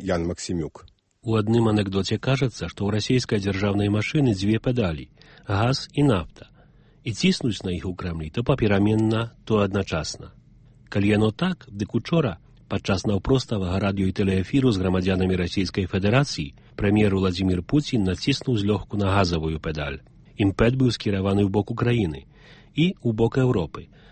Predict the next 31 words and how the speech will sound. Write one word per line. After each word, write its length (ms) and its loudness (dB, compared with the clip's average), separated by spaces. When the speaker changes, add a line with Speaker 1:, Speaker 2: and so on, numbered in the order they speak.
Speaker 2:
але 200 2
Беларусі 480 2
таксама 400 0
варта 280 0
на 160 0
гэта 160 -2
звярнуць 480 0
увагу, 400 -2
асабліва 500 0
цяпер, 400 0
калі 220 2
яшчэ 240 0
не 80 2
ўзгоднена 540 0
цану 320 -2
расійскага 560 -2
газу 260 2
на 140 4
наступны 500 0
год. 320 -4
Адказваючы 600 0
на 100 2
пытанне 400 2
пра 220 -2
пастаўкі 580 -2
расійскіх 560 -4
энергарэсурсаў 880 -2
ва 100 -2
Украіну, 640 2
Пуцін 320 2
сказаў, 500 0